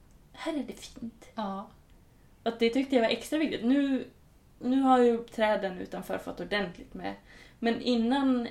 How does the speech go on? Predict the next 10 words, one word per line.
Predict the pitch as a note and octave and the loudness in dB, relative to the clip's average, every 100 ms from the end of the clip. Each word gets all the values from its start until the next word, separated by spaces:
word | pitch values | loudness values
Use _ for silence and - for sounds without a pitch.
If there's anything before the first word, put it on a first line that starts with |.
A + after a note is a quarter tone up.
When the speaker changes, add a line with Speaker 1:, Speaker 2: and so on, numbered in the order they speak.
| - | -10
Speaker 1:
innan | - A3 G#3+ G#3+ A3+ A3 G#3 G3+ | -8 -6 -6 -6 -4 -4 -8 0
träden | C#4 D#4 B3 | 2 4 2
fick | A3+ - | -4 -8
ordentligt | F#3 F#3 - G#3 G#3 | -8 -10 -10 -14 -12
med | - G3+ | -8 -8
blad | G3+ D4+ - - | 0 2 2 0
så | - | -6
här | G3+ - | -6 -6
i | |
april, | G3+ - C#4+ - | -8 -6 -6 -4